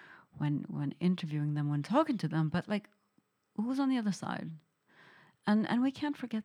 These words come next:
that. You know, there's, there is someone on the other side listening, tuning in, and either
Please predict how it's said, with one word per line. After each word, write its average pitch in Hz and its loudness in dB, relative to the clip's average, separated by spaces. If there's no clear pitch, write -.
that. 175 -8
You - -8
know, - -8
there's, 156 -2
there 180 0
is 262 0
someone 147 0
on 160 0
the 156 2
other 151 0
side 147 -2
listening, 151 0
tuning 180 0
in, 156 0
and 156 -2
either 151 0